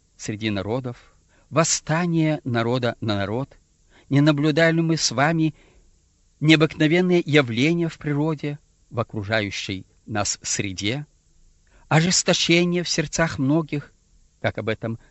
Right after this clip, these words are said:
говорит нам Священное Писание. Знайте же, что в последние дни наступят времена тяжкие,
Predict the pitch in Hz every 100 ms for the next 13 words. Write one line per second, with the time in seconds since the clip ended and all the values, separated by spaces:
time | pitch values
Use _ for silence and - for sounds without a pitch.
0 | - 117 120 123 - 123 - 127 - 135
1 | 131 131 - 143 139 151 147 143 139 _
2 | _ _ _ _ 135 131 151 190 156 107
3 | 95 87 90 _ _ - - - 131 -
4 | 139 - 117 131 135 139 143 135 117 127
5 | 147 - _ _ 127 131 147 - 135 143
6 | 147 - - 135 143 143 143 - 117 151
7 | - - 143 139